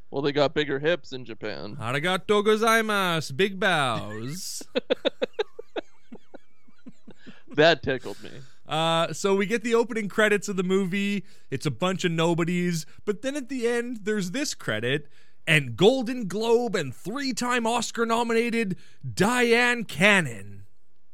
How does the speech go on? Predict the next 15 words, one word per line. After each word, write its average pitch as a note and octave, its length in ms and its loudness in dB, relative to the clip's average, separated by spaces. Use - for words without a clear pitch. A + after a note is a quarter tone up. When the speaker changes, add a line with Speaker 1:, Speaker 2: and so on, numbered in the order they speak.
Speaker 2:
And A#2+ 100 -8
I B2+ 60 -2
was F3+ 100 8
Speaker 1:
Ooh, F3 40 10
Speaker 2:
like, A2 80 -2
"Who A3+ 200 8
is D3+ 180 2
that?" E3+ 320 8
Speaker 1:
what C#3+ 100 4
a, E3 40 0
<laughs> - 1300 -12
she G3+ 600 0
is D#3 840 6
a C#3 120 4
star, A#2 720 -4